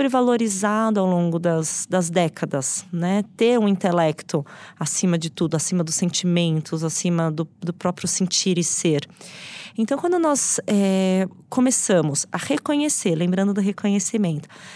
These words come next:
lem-, é, começamos a reconhecer qual que é o estado presente, sem julgar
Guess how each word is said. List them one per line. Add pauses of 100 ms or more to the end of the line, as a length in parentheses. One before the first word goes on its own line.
(120)
lem-,
é,
começamos
a
reconhecer
qual
que
é
o
estado
presente, (880)
sem
julgar